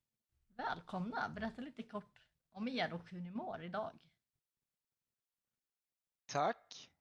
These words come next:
Speaker 2: Eh, ja, Jesper Eriksson heter jag. Eh, trettiosex år och, eh, bor, eh, en liten, en liten bit utanför Tranås. Ehm, jag jobbar som kursansvarig på Sommenbygdens folkhögskolas e-sportsutbildning.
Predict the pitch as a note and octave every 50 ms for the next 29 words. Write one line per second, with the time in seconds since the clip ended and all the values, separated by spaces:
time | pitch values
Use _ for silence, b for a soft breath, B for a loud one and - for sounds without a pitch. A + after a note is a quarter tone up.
0 | _ C#3 - - C#3 D3 D#3 D#3 D#3 D#3 D3+ D#3 D#3 E3 D#3+ D#3+ D#3+ D#3 E3+ F3+
1 | G3 F#3+ F3+ - - - F#3 F#3 E3 - - F3 F3+ G3+ - G3+ F#3+ F3+ C4+ -
2 | _ _ _ _ _ - C#3+ C#3+ C#3+ - - E3 - - E3+ - - E3+ E3+ -
3 | - - - D3 C#3+ D3+ E3 F3 E3 D3+ D3+ - _ _ - D3+ D3 D3 D3 D3
4 | B B B B B B B B B _ _ _ _ _ - D3 C#3 C3 C3 C3+
5 | C3 C3 C3+ C3 C3 C3+ C#3 C#3 C#3+ - D3+ C#3+ C3+ C3+ B2 B2 - _ - -
6 | F3+ D3+ D#3 F3 F#3 F3 - G#3 F#3+ E3+ D#3+ - E3 E3 D#3+ - E3+ D3+ - E3
7 | D3+ B2 C3 - - - - - _ _ _ _ _ _ _ _ _ _ - _
8 | C3+ C3+ C3+ C3+ C3 C3+ C3 C3 C3+ C3+ C3+ C3+ C#3 - B B B B B B
9 | B B B _ C3 C3+ C3+ C3 C3 - C#3 C#3 C#3 C#3 C3 B2+ C3+ B2+ - C#3+
10 | C3 - - E3 D#3+ - - - A#2+ A#2 - - A2+ A2+ C3 - - - - -
11 | D#3+ D3 C#3+ C#3 C3+ C3 C#3 B2+ C3+ C3+ C3 - - - C3+ B2+ - - - A2+
12 | - - - C3 B2 A#2+ A#2 - - - - E3 D#3 - - - - - - -
13 | - - - _ - G#3+ - A2 F3 A#3